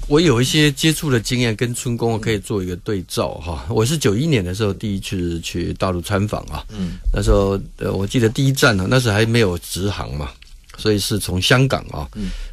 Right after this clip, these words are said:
Speaker 1: 那我们第一站是到福州啊，所以当时是见了福州市委书记习近平哈，
Speaker 2: 嗯。
Speaker 1: 呃，省长是贾庆林嘛，
Speaker 2: 嗯。
Speaker 1: 啊，也吃过饭。
Speaker 2: 现在都当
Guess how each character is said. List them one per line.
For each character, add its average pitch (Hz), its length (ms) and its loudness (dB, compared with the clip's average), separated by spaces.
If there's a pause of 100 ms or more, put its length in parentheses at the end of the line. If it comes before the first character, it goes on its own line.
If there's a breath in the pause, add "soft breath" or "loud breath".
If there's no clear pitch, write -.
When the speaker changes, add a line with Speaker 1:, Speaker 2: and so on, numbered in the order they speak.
Speaker 1:
那 - 60 -4
我 98 40 0
们 95 80 0
第 117 120 2
一 113 60 4
站 110 180 4
是 101 120 0
到 95 160 2
福 85 260 -6
州 98 300 0
啊， 78 220 -4
所 - 160 2
以 - 20 -4
当 143 240 4
时 85 280 -2
是 104 160 -6
见 107 320 2
了 90 200 0
福 98 160 -4
州 107 80 0
市 123 160 2
委 92 100 2
书 110 200 -2
记 113 200 -2
习 - 180 2
近 139 160 4
平 82 260 -2
哈， - 220 6
Speaker 2:
嗯。 - 40 -6 (420 loud breath)
Speaker 1:
呃， 98 240 -4
省 117 240 4
长 92 220 2
是 110 100 -2
贾 73 180 -2
庆 101 260 0
林 78 160 -8
嘛， 76 240 -6
Speaker 2:
嗯。 - 80 -6
Speaker 1:
啊， - 140 -8
也 - 80 -8
吃 - 180 -4
过 95 140 2
饭。 101 180 0
Speaker 2:
现 113 80 2
在 104 80 2
都 98 160 0
当 104 180 0